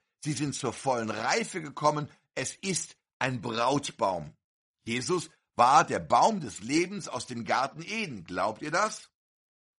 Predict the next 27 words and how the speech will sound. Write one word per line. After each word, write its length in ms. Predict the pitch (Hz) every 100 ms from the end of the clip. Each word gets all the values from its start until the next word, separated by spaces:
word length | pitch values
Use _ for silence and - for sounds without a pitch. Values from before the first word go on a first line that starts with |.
| _ _ _
Er 140 | 117 107
war 120 | 110
der 120 | 104
Baum 380 | 95 120 131 143
des 200 | 165 -
Lebens. 500 | 220 262 165 95 - _ _ -
Dort 440 | 135 170 220 -
ist 260 | 175 - 135
ein 240 | 123 85
Baum 320 | 117 139 202
im 260 | 202 175 156
Garten. 640 | 135 165 185 - 90 67 _ _ -
Und 200 | 117 -
einer 320 | 202 247 226
von 240 | - 131 -
ihnen 340 | 196 208 160
war, 400 | 147 156 156 - _ _ 143
wenn 160 | 160
er 260 | 139 139 -
ihn 280 | 214 214 143
berührt, 640 | 127 127 175 208 220 - _ _
nun, 380 | 165 247 202 - _ _
wir 180 | 123 127
haben 240 | 175 220
unsere 300 | 190 160 139
Meinungsverschiedenheiten 1600 | 135 151 220 254 208 - - 135 - 151 143 131 113 117 - 113
darüber, 720 | 104 123 135 196 160 113 82